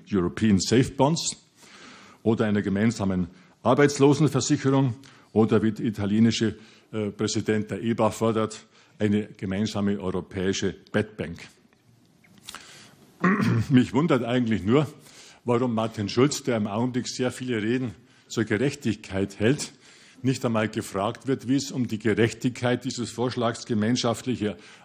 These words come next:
Arbeitslosenversicherung, gemeinschaftliche Einlagensicherung steht, wenn er immer vom, wenn er immer vom hart arbeitenden Arbeitnehmer spricht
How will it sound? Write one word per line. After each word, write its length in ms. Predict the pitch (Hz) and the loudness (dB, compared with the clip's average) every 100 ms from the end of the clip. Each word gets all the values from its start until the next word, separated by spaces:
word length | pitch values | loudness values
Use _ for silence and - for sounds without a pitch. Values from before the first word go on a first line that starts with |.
| - | -2
Arbeitslosenversicherung, 1160 | 110 123 120 123 123 131 120 - 131 123 120 | 0 2 2 2 2 0 -2 -4 -4 -2 -2
gemeinschaftliche 920 | 113 101 110 117 113 107 - 123 101 - | -2 -2 -2 -2 -4 -4 -4 -6 -4 0
Einlagensicherung 920 | 131 135 107 104 104 - 110 101 85 | 0 2 0 -2 -4 -6 -6 -6 -6
steht, 400 | - 104 120 - - - - - - | -4 0 0 0 -10 -20 -20 -14 -4
wenn 160 | 113 | -2
er 200 | 117 123 | 0 -4
immer 260 | 143 147 123 - - | -2 -2 -2 -8 -16
vom, 240 | - 127 127 - - - - - - - - - - - - - - - - - - - - - - - - | -2 -2 -2 -8 -14 -14 -14 -10 -10 -10 -8 -6 -6 -8 -6 -4 -4 -4 -4 -4 -4 -4 -4 -2 -4 -4 -2
wenn 120 | 143 143 | 2 2
er 60 | |
immer 180 | 147 147 | 4 4
vom 280 | 127 131 104 | 4 0 4
hart 320 | 151 - - | 4 4 2
arbeitenden 580 | 131 147 135 127 113 110 | 4 4 4 0 -2 -6
Arbeitnehmer 600 | 120 113 113 104 139 127 | -4 -2 -2 -2 -2 -4
spricht 420 | - 131 156 - | -4 -2 -2 -4